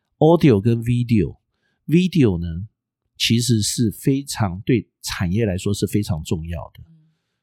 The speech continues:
Speaker 1: 像 monitor、像电视、像平板、像笔电什么，都跟 video 有关系。它会有一个画面，那个画面呢，对小孩子、对所有的人都充满了希望，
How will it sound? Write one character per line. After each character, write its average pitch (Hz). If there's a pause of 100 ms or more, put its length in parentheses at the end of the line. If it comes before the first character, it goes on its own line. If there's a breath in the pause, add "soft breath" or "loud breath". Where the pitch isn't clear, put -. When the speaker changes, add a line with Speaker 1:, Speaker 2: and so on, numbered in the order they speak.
(200)
Speaker 1:
像 127
monitor、 120
像 107
电 98
视、 90
像 110
平 104
板、 73
像 104
笔 78
电 92
什 -
么， 64 (160)
都 131
跟 127
video 123
有 58
关 87
系。 - (240)
它 123
会 110
有 85
一 85
个 98
画 110
面， 95 (220)
那 156
个 123
画 117
面 113
呢， 90 (100)
对 117
小 -
孩 87
子、 87
对 113 (200 loud breath)
所 131
有 160
的 104
人 98
都 117
充 117
满 90
了 60
希 -
望， 85